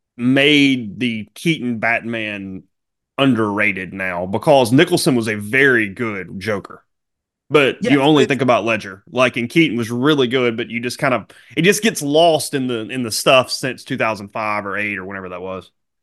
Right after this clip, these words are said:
Speaker 2: Yeah, and then, like, the other issue is it's kind of the same thing. It's like, why do I like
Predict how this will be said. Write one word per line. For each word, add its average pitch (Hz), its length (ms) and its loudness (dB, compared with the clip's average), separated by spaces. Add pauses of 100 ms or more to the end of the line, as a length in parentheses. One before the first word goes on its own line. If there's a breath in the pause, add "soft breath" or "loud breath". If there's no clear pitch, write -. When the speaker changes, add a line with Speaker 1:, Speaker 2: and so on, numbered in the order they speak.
(420)
Speaker 2:
Yeah, 185 260 2
and 170 140 -4
then, 185 180 -2
like, 156 160 0 (200)
the 151 120 -2
other 185 220 0
issue 135 360 -4
is 120 320 -4 (440)
it's - 160 -18
kind 180 240 0
of 156 80 -4
the 127 80 -8
same 127 400 -6
thing. 151 260 -4
It's 117 160 -6
like, 113 180 -2 (380)
why 131 240 0
do 143 100 0
I 131 120 2
like 123 320 -2